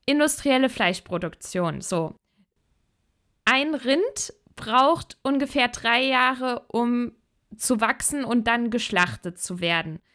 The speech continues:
Nach dem Schlachten hast du ungefähr zweihundert Kilogramm knochenloses Fleisch aus einer Kuh oder aus einem Rind, so. Und das Tier konsumiert in diesen drei Jahren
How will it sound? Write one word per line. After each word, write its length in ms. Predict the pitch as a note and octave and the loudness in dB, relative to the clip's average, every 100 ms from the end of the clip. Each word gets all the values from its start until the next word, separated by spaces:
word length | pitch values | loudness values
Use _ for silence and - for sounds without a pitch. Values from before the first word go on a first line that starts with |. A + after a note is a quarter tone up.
| _ _ - | _ _ -4
Nach 180 | G#3+ A#3+ | -2 0
dem 220 | C4+ B3 | 0 0
Schlachten 540 | - A#3 C#4 - D4+ | 0 0 -2 -6 -4
hast 260 | C4+ B3 - | -2 -2 -6
du 20 | |
ungefähr 560 | A3 B3+ C4 B3+ B3 A#3+ | -6 -4 -4 -2 -2 -2
zweihundert 640 | - A#3 B3 C4 B3 A#3+ | -2 0 0 0 -2 -4
Kilogramm 760 | - B3+ B3 A#3+ - A3+ A#3 A3+ | -4 0 0 0 -2 -2 -2 -4
knochenloses 840 | A#3 A#3 A#3 B3+ A3+ A3+ G#3+ G#3+ | 0 0 0 0 0 0 -2 -6
Fleisch 600 | - G3+ F#3+ F#3 F#3 - _ _ - | -4 0 2 2 0 -8 _ _ -2
aus 240 | G3 G3 | 0 0
einer 380 | - F#3 F#3 F3 | -2 -2 0 -2
Kuh 420 | F3+ - F#3 - _ _ - | -4 -4 -4 -4 _ _ -4
oder 260 | E3+ E3+ | -2 0
aus 160 | E3+ - | -4 -4
einem 220 | E3 E3 | -2 -2
Rind, 360 | E3 D#3 - - _ | -2 -6 -6 -20 _
so. 240 | - D3 _ _ _ _ _ _ _ _ | -10 -10 _ _ _ _ _ _ _ _
Und 160 | A3 A3+ | 2 2
das 160 | A3+ | 2
Tier 240 | - D#4 E4 | 2 2 2
konsumiert 580 | - D4 C#4 C4+ C4+ C4+ | 2 0 2 4 4 2
in 180 | A#3 | 0
diesen 300 | A3 C#4+ D#4+ | 2 2 2
drei 260 | D#4 - A#3+ | -2 -2 0
Jahren 440 | G#3+ F3+ E3+ B3 | 2 2 2 -2